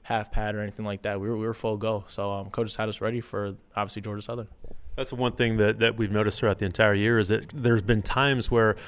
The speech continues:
Speaker 2: boy, this offense is, is rolling, but then there'd be a lull, and, and that's something, just that consistency. There's a lot of new guys on the offensive side of the football. I mean, you guys are still kinda figuring it all out, but it does seem like you're getting closer. I'm guessing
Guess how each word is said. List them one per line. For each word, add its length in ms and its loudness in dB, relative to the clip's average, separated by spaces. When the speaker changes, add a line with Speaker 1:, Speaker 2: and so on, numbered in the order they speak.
Speaker 2:
boy, 140 6
this 180 4
offense 400 6
is, 140 -4
is 160 -8
rolling, 600 4
but 120 -2
then 260 4
there'd 160 4
be 100 8
a 80 10
lull, 500 8
and, 180 -6
and 420 0
that's 180 4
something, 320 2
just 220 0
that 140 4
consistency. 680 0
There's 160 2
a 40 2
lot 100 6
of 60 6
new 120 6
guys 320 8
on 120 4
the 80 0
offensive 440 -4
side 300 2
of 40 -4
the 60 -6
football. 340 2
I 60 0
mean, 200 -2
you 60 -2
guys 220 4
are 40 -2
still 140 -4
kinda 200 2
figuring 440 2
it 80 0
all 220 8
out, 260 4
but 140 6
it 120 0
does 200 6
seem 160 2
like 160 4
you're 80 0
getting 160 2
closer. 300 2
I'm 80 4
guessing 360 6